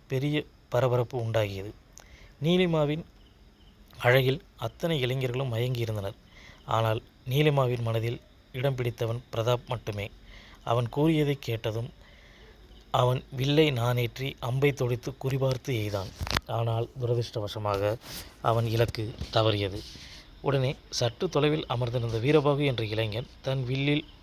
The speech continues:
ஓர் அம்பினை தொடுத்து எய்தான். அவன் எய்த அம்பு ஒரு மீனின் மீது பாய்ந்தது. வீரபாகுவின் நண்பர்கள் மகிழ்ச்சி ஆரவாரம் செய்ய அவன்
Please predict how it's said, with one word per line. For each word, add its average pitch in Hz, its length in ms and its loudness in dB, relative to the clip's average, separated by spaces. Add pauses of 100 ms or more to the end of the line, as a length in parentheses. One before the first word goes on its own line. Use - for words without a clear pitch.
ஓர் 127 180 0
அம்பினை 127 380 2
தொடுத்து 120 520 -4
எய்தான். 101 340 -4 (640)
அவன் 151 240 4
எய்த 160 280 4
அம்பு 135 320 0 (160)
ஒரு 135 140 -2
மீனின் 143 360 0
மீது 127 340 -2 (120)
பாய்ந்தது. 113 480 0 (600)
வீரபாகுவின் 139 640 2 (100)
நண்பர்கள் 127 480 0 (120)
மகிழ்ச்சி 135 440 0
ஆரவாரம் 113 420 0
செய்ய 113 360 -4 (460)
அவன் 123 300 0